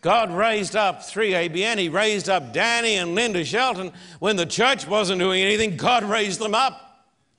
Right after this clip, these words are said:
And you can't do anything better with your money than to put it into three A B N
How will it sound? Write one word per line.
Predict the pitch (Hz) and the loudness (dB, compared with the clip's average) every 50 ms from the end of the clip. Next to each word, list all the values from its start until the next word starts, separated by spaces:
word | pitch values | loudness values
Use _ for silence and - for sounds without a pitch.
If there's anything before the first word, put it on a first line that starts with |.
| _ _ _ _ _ _ _ _ _ _ _ _ _ _ _ _ - | _ _ _ _ _ _ _ _ _ _ _ _ _ _ _ _ -10
And | 147 151 | -6 -2
you | 185 247 254 | -2 -2 0
can't | 170 196 233 247 254 233 | 0 2 2 2 2 2
do | 202 226 233 | 0 0 0
anything | 247 247 247 240 220 208 190 156 120 104 | 2 2 2 2 0 0 -2 -4 -4 0
better | 180 233 262 254 233 220 | 2 2 2 2 2 0
with | 190 190 196 170 147 | 0 -2 -2 -2 -4
your | 180 180 | -6 -4
money | 170 196 214 214 185 139 - - - - - | -4 -2 -2 -2 -4 -6 -8 -12 -20 -6 -2
than | 170 190 196 165 | 0 0 0 0
to | 156 | -4
put | 120 - 247 269 220 | -2 2 2 2 2
it | 185 156 - - - - - - | 2 -2 -4 -8 -14 -20 -8 -2
into | 175 196 190 143 135 | -2 0 0 0 -2
three | - - 185 190 160 147 | -2 0 0 0 2 2
A | 143 143 139 | 0 0 0
B | 123 139 160 | 0 0 0
N | 190 214 190 131 | 2 0 0 -2